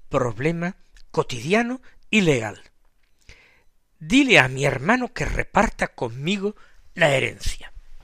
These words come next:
Una petición que tampoco tiene que sorprendernos,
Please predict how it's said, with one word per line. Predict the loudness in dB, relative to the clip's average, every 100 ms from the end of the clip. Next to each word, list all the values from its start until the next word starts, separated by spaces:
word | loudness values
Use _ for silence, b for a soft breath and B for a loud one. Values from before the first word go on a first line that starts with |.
| -14 -14 -14 -16 -18 -16 B B B B -4
Una | 2 4 4
petición | 0 -4 -2 -4 2 2 2 -6 b b b -20 _ -4
que | -2 -2
tampoco | 2 2 2 -2 -2
tiene | -6 -6
que | -4
sorprendernos, | -2 -2 -2 -4 -4 -4 -4 -6 -14 -16